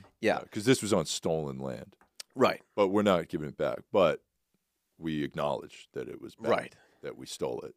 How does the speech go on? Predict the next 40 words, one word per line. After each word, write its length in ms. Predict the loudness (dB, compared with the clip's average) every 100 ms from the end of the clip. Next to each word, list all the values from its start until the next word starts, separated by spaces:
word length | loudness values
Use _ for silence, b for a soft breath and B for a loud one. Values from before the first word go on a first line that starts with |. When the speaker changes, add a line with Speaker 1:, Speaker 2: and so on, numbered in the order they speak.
| _ -8
Speaker 2:
But 220 | -8 -8 _ _
if 160 | -18
you 100 | -16 -8
fucking 340 | -8 -8 -10
try 140 | -10
to 80 | -10
come 200 | -10 -12
on 80 | -12
my 100 | -14
property, 380 | -10 -12 -10 -14
I'll 80 | -12
shoot 260 | -8 -8
you 100 | -8
in 60 | -12
the 80 | -16
fucking 360 | -12 -12 -12 -14
face. 380 | -12 -12 -18 _ -8
Speaker 1:
That's 240 | -6 -2
right. 180 | -2 -2 _ _ -20
Speaker 2:
Yeah. 100 | -20 _ -4
Speaker 1:
That's 220 | -4 2
right. 200 | 2 2 B B B B
So, 380 | 8 12 12 12 12
yeah, 220 | 10 10
America 480 | 8 8 6 6 6
is 440 | 6 4 2 -4
especially 640 | -6 -2 2 2 2 2 4
a 60 |
bad 280 | 6 6 6
country 400 | 4 -4 0 -2
because 460 | -2 0 2 2 2
of 400 | 6 6 6 -2
these 240 | -2 -2 2
mass 260 | 4 4
shootings 640 | 4 6 8 10 8 4 2
that 120 | 4
have 80 | 4
been 100 | 4
going 320 | 6 6 6
on. 340 | 4 4 2